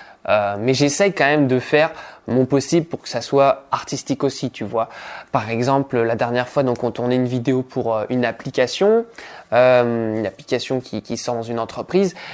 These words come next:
Et donc, euh, voilà, il fallait faire des vidéos d'un plan, d'une personne qui explique comment ça marche et qui appuie sur le téléphone et tout.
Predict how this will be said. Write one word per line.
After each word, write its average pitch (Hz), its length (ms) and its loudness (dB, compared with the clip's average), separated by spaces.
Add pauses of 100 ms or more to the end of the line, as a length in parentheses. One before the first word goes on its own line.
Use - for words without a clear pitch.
(120)
Et 127 100 4
donc, 139 240 2
euh, 120 60 2
voilà, 101 200 4
il 139 60 0
fallait 107 180 -6
faire 123 200 -6
des 123 80 -4
vidéos 123 320 0
d'un 101 160 0
plan, 135 320 2
d'une 117 180 -2
personne 139 340 -4
qui 135 80 -8
explique 135 380 -4
comment 113 280 -4
ça 113 180 -6
marche 147 420 2
et 110 60 -8
qui - 100 -4
appuie - 240 -2
sur 113 140 -2
le 113 60 -6
téléphone 110 400 -6
et 107 60 -10
tout. 185 220 -2